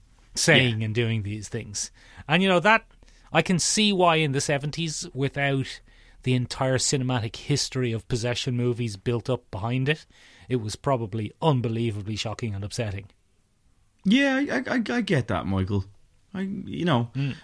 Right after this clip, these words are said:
Speaker 2: there's, it's so interesting. It is really, I mean, we'd seen, previous to that, Michael, we'd seen some examples of possession on film, but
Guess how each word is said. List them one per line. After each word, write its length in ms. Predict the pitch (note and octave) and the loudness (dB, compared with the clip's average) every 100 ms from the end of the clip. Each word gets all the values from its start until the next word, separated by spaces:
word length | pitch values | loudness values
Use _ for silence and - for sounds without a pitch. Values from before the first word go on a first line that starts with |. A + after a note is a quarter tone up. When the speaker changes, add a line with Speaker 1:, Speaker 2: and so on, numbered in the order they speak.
| _ | _
Speaker 2:
there's, 200 | E3 C#3 - - - G#2+ A2 - | 2 2 -6 -12 -12 -12 -14 -6
it's 180 | B2 - | -4 0
so 200 | D#3 F3 | 2 4
interesting. 360 | D3+ D#3 C#3+ A#2+ | 4 4 2 4
It 140 | C3+ C#3 | 2 6
is 320 | E3+ E3+ C#3+ | 8 6 2
really, 720 | C3+ C3 D3 D3+ C3+ A#2+ A2 | 2 6 8 8 8 6 6
I 60 | A2+ | 4
mean, 220 | B2+ B2 | 6 4
we'd 180 | D3 C#3+ | 2 2
seen, 420 | - F3+ F#3+ D#3 - - | 4 4 2 -2 -10 -18
previous 420 | - F3 G#3 F3+ | 2 4 6 4
to 60 | B2+ | 6
that, 160 | A2 G2 | 4 6
Michael, 260 | G#2 G#2 | 4 6
we'd 180 | G#2 G#2 | 4 4
seen 420 | - B2 A#2+ G#2+ G2+ - - _ - | 4 6 6 4 0 -14 -20 _ -12
some 1000 | - - - B2 B2+ B2 A#2+ A2+ A2+ G#2+ - _ - _ _ _ - | -2 0 4 4 4 6 6 4 2 -2 -10 _ -20 _ _ _ -2
examples 640 | G#2+ G2+ G#2 G2+ G#2 G2+ | 0 4 2 2 0 0
of 140 | G2+ | -2
possession 520 | - G2+ G#2 G2+ A2 G2 | -2 0 2 2 0 2
on 160 | F#2+ | 2
film, 480 | - G#2+ G2+ F#2+ G2 - _ | 0 0 2 2 0 -10 _
but 180 | A2 | 2